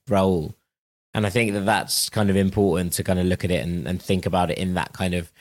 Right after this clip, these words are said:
regard. Look at the career that Bobby had after Fulham, right? He went back to Brighton and then had a, had a spell there. He went to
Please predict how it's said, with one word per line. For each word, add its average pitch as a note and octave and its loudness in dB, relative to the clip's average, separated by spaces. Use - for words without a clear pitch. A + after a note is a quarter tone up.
regard. G2+ 2
Look D3+ 4
at - 4
the B2 0
career A#2+ 4
that F#2+ 2
Bobby A2 6
had F#2 2
after G2+ 4
Fulham, F#2+ 0
right? A2+ 2
He - -2
went B2 4
back - 2
to B2 2
Brighton G#2 2
and A2+ 2
then G2 2
had A2+ 2
a, G#2 4
had G#2+ 2
a G#2 2
spell G2+ 4
there. F2+ -2
He B2 2
went G#2+ 2
to G#2 4